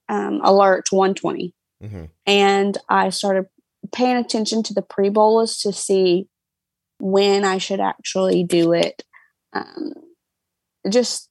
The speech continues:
Speaker 1: different things like that. I put a lot more effort into.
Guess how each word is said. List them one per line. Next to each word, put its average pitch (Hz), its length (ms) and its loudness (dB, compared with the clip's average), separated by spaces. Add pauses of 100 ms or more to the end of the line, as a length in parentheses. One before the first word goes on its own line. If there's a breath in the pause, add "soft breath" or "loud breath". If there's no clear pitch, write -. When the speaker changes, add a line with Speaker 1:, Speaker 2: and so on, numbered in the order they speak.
(120)
Speaker 1:
different - 380 0
things 196 260 2
like 185 220 0
that. 175 320 4
I 185 200 2 (400)
put 208 160 0
a 190 60 2
lot 185 260 0
more 190 240 -2
effort 190 500 -6
into. 254 600 0